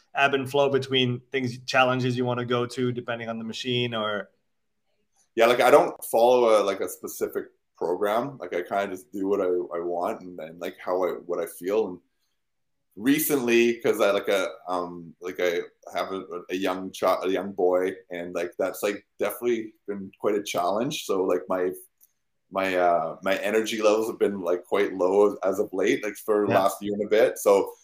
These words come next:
Speaker 2: I've been kind of, like, just turning to the bike just because
Speaker 1: Mm.
Speaker 2: it's, I find it e-, easy to sit down. You don't have to think about anything. You just pedal, sweat,
Speaker 1: Yeah.
Speaker 2: burn some calories, and, and move on. Uh, but recently I'm trying to get back, 'cause I,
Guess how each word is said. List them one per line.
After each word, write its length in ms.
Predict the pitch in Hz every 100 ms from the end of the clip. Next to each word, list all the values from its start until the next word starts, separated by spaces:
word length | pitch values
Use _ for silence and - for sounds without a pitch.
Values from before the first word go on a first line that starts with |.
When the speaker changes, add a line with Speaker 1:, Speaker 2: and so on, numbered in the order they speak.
| _ _
Speaker 2:
I've 100 | 101
been 300 | 123 117 101
kind 180 | - 120
of, 160 | 120 117
like, 220 | 110 -
just 200 | 120 - _ _ _ _ _ -
turning 360 | - 110 117 113
to 100 | -
the 160 | 104 -
bike 300 | 85 120 - _ _ _ _ _ _ _
just 220 | 110 104
because 360 | 101 113 131 -
Speaker 1:
Mm. 80 | -
Speaker 2:
it's, 160 | 92 - _ -
I 140 | 101
find 220 | 104 120 117
it 120 | - -
e-, 80 | -
easy 360 | 110 110 117 117
to 100 | 104
sit 300 | - 127 117
down. 340 | 110 107 107
You 80 | 101
don't 140 | 107 117
have 80 |
to 40 | -
think 140 | 110
about 140 | 107 110
anything. 200 | 104 101
You 60 | 98
just 180 | 104 - _
pedal, 460 | 107 110 107 107 -
sweat, 500 | - - 101 101 98 - _ _
Speaker 1:
Yeah. 140 | 113 101
Speaker 2:
burn 160 | 107
some 140 | 104 110 -
calories, 440 | 98 101 101 101 95
and, 220 | 92 -
and 200 | 90 90
move 240 | 95 95 90
on. 320 | 90 117 80 _ _ _ _ _
Uh, 360 | 92 92 90 90
but 220 | 92 98
recently 400 | 123 131 139 135
I'm 160 | 113 101
trying 260 | 127 123
to 80 | 120
get 80 | 110
back, 200 | 110 113
'cause 240 | 117 -
I, 240 | 107 101